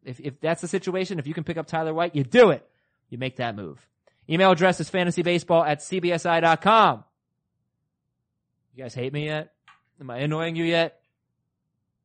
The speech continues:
I'm kind of annoying myself. Cardinals at Nationals. Start Michaelis. Sit Fedde.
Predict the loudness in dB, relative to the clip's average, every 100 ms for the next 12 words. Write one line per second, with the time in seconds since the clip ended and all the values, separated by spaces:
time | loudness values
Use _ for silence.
0 | _ _ _ _ -14 -12 -12 -14 -16 -16
1 | -14 -14 -14 _ _ _ 2 2 4 -2
2 | -2 0 -2 -2 -6 -6 -12 -20 _ _
3 | -12 -2 -2 0 -2 -2 -6 -8 -10 -20
4 | -12 -10 -10 _ -14 -14 -16